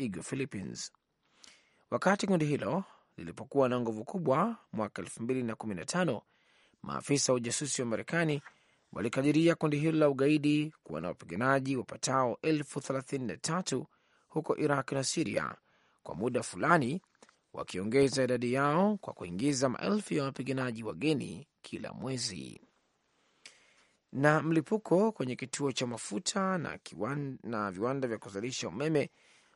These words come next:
umesababisha darzeni ya vifo jana Jumatatu katika mji wa Siria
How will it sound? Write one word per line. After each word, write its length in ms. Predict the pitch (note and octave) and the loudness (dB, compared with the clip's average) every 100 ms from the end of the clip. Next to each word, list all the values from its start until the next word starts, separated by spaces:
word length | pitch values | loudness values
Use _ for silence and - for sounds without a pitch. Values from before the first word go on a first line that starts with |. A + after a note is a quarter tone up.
| _ | _
umesababisha 760 | G2 F#2 A2 G#2+ C#3+ E3 - C#3+ | -6 -4 -2 2 2 4 2 4
darzeni 540 | C3+ A#2 B2 E3+ E3+ | 4 4 4 4 4
ya 80 | C#3+ | 2
vifo 680 | A#2 E3 - - D#3 D#3 D3 - - | 2 0 2 6 8 8 4 -8 -8
jana 320 | G#2 A2+ A2+ | -4 -2 -2
Jumatatu 800 | G2 F2+ F2 - D#3 D#3+ C3+ C3+ - _ _ _ | -6 -6 -6 -4 -2 0 0 -2 -6 _ _ _
katika 260 | - F2+ G#2+ | -14 -6 -4
mji 240 | C3+ C3+ | -2 -2
wa 100 | B2+ | 0
Siria 460 | A2+ - D#3+ G2 | 2 2 0 -2